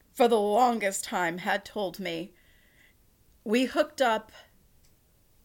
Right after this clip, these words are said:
almost every night after a club. I used to work at a club in Boston when I went to college at Northeastern. And after we worked every Friday, Saturday night, we were constantly hooking up.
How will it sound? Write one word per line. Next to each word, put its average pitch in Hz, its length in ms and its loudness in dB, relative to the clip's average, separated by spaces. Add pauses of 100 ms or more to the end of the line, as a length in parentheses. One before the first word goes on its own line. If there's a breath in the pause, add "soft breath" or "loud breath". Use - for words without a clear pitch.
(420)
almost 269 360 4 (100)
every 262 380 2
night 208 440 0
after 190 380 0
a 175 60 -2
club. - 420 -8
I 196 80 0
used 185 320 -10
to 208 80 -6
work 190 180 -4
at 185 100 0
a - 40 -4
club 185 240 -4
in 185 120 -6
Boston 180 440 -4
when 175 140 -6
I 180 60 -4
went 170 240 -6
to - 60 -14
college 180 400 -4
at 165 140 -4
Northeastern. 165 640 -10 (720 loud breath)
And 190 580 4 (1040)
after 254 380 0
we 262 100 -2
worked 233 420 -2
every 247 420 -2
Friday, 240 460 -2
Saturday 214 460 -2
night, 214 280 0
we 247 100 -2
were 233 80 0
constantly 196 640 -6
hooking 170 340 -8
up. - 260 -12